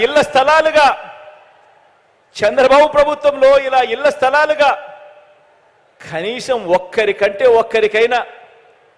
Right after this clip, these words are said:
కనీసం ఒక్క సెంటైనా భూమి ఒక్క అక్క చెల్లెమ్మలకైనా ఇచ్చాడా అంటే, ఇచ్చాడా అంటే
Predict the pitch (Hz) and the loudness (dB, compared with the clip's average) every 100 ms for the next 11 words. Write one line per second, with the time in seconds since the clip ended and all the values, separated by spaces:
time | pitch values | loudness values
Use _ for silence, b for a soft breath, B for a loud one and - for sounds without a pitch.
0 | _ _ _ - 180 240 269 269 214 175 | _ _ _ -10 -8 -8 -10 -4 -2 0
1 | 220 - 220 196 - 247 233 - 285 285 | -4 -4 -2 -2 -2 -4 -4 0 0 2
2 | 269 196 285 302 247 - - _ _ _ | -2 -4 -6 -6 -8 -12 -20 _ _ _
3 | _ _ _ _ _ - 143 254 - 240 | _ _ _ _ _ -4 -2 -2 -2 -4
4 | 202 233 247 269 285 285 277 277 269 269 | -2 -4 -2 0 2 2 0 0 0 0
5 | 247 - 254 254 254 240 220 277 311 262 | -4 -4 -2 2 2 2 0 0 0 -2
6 | - - - - - _ _ _ _ _ | -14 -20 -20 -20 -20 _ _ _ _ _
7 | _ _ _ _ _ _ _ _ _ _ | _ _ _ _ _ _ _ _ _ _
8 | _ _ _ _ _ _ _ _ _ _ | _ _ _ _ _ _ _ _ _ _
9 | _ _ _ _ _ _ 180 - 277 285 | _ _ _ _ _ _ -16 -2 2 4
10 | 294 294 294 320 | 4 2 4 4